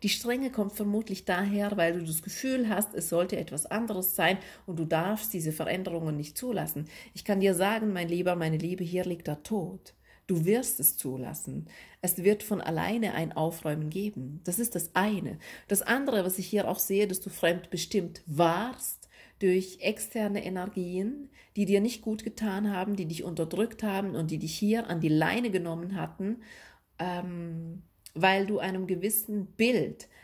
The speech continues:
einer gewissen Etikette, einer gewissen Moral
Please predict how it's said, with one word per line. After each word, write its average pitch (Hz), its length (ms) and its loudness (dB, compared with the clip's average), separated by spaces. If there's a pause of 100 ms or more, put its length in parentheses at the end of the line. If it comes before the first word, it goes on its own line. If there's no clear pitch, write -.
(100)
einer 190 260 2
gewissen 202 520 0
Etikette, 226 880 -2 (100)
einer 196 260 0
gewissen 190 480 0
Moral 175 720 0